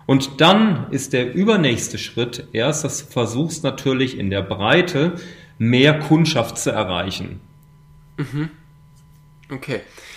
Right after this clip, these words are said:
Speaker 2: Also du hast quasi wieder erst die Geschichte erzählt, die du wahrscheinlich im großen, ähm, Mediamarkt Saturn oder was es da alles gibt,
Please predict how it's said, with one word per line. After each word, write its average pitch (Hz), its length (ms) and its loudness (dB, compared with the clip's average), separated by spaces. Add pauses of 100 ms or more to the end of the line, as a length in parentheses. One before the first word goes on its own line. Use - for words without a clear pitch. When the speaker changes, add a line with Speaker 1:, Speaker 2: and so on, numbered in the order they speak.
(120)
Speaker 2:
Also 135 180 0
du 143 120 4
hast 147 180 2
quasi 143 420 0
wieder 151 440 0
erst 165 680 0
die 147 80 -4
Geschichte 185 540 -2
erzählt, 180 540 0 (380)
die 151 80 -4
du 147 160 2
wahrscheinlich 170 1000 -2 (560)
im 143 240 2
großen, 160 960 0
ähm, 135 480 2 (300)
Mediamarkt 135 560 -2
Saturn 147 460 -4
oder 131 160 0
was 131 140 2
es 131 120 -10
da - 80 -8
alles 123 240 -6
gibt, - 300 -10